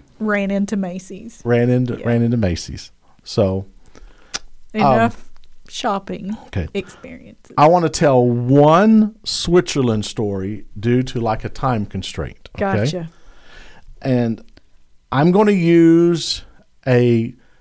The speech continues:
Speaker 2: flatulence word, so just prepare
Speaker 1: Uh-huh.
Speaker 2: yourself,
Speaker 1: And,
Speaker 2: okay?
Speaker 1: and a made-up name, 'cause we
Speaker 2: Okay.
Speaker 1: don't wanna incriminate any parties involved,
Speaker 2: Okay.
Speaker 1: except
Speaker 2: So,
Speaker 1: me. <laughs>
Speaker 2: let's just say, so we went to Switzerland with a seminary tour group.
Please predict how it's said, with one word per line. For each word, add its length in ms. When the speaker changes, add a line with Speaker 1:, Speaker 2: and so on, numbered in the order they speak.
Speaker 2:
flatulence 840
word, 640
so 180
just 340
prepare 340
Speaker 1:
Uh-huh. 140
Speaker 2:
yourself, 520
Speaker 1:
And, 240
Speaker 2:
okay? 160
Speaker 1:
and 120
a 40
made-up 500
name, 540
'cause 240
we 60
Speaker 2:
Okay. 60
Speaker 1:
don't 140
wanna 180
incriminate 720
any 320
parties 600
involved, 500
Speaker 2:
Okay. 120
Speaker 1:
except 300
Speaker 2:
So, 140
Speaker 1:
me. 320
<laughs> 760
Speaker 2:
let's 300
just 200
say, 500
so 280
we 220
went 300
to 120
Switzerland 760
with 320
a 100
seminary 580
tour 380
group. 420